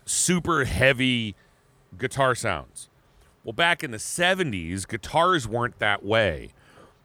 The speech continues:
or guitar amps weren't that way. So what you had to do was you had to push the output into the amp, okay? That's why guys who play old Marshalls, a lot of them use overdrive pedals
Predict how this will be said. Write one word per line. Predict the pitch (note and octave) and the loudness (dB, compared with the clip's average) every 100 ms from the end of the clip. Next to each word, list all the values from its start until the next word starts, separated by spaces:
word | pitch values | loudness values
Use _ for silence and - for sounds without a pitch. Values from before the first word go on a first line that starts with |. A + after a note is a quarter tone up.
| - | -2
or | B2 | 0
guitar | C3 D3+ G3 | 0 4 4
amps | F3+ D3+ | 4 2
weren't | C3+ B2 | -2 0
that | A2+ B2+ | 0 2
way. | D#3+ | 0
So | A2+ B2+ | 2 0
what | A#2+ A2+ | 0 -2
you | A#2 A#2 | -2 2
had | C3+ A#2+ | 2 2
to | G#2+ | -2
do | F2 - G3+ G#3 B2+ G2 F2+ - - _ - | -4 -4 -2 0 0 0 -4 -12 -20 _ -4
was | C#3 G#2+ | -2 0
you | F3 B3 | 2 4
had | F#3 F3+ C#3+ | 4 4 2
to | |
push | - - E3+ - | 0 2 0 0
the | D3 C3+ | -6 0
output | C#3+ D#3+ - D#3 B2+ _ - | 0 0 0 2 2 _ -2
into | D#3+ F3+ E3 C#3+ | -2 -2 -4 -4
the | B2+ - - | -4 -6 -4
amp, | B2+ F2+ - - _ _ _ _ _ | -4 -6 -14 -20 _ _ _ _ _
okay? | F#2 F2+ G#2 _ _ _ _ _ - - _ - | -4 -2 -4 _ _ _ _ _ -20 -20 _ -4
That's | D3+ | 0
why | G3 G3+ | 2 2
guys | E3+ E3 G3+ | 4 4 4
who | E3 | -2
play | - F3 | 0 4
old | D#3+ C#3+ | 4 4
Marshalls, | B2+ D3+ - B2+ G2+ | 2 2 2 0 2
a | |
lot | A2 C#3 | 4 4
of | C3 | 2
them | B2+ | -4
use | G#2 | -2
overdrive | D3 D3 C3+ G#2+ G2 F#2 - | 2 2 2 2 4 4 2
pedals | F#2+ F2 E2 | 0 0 -2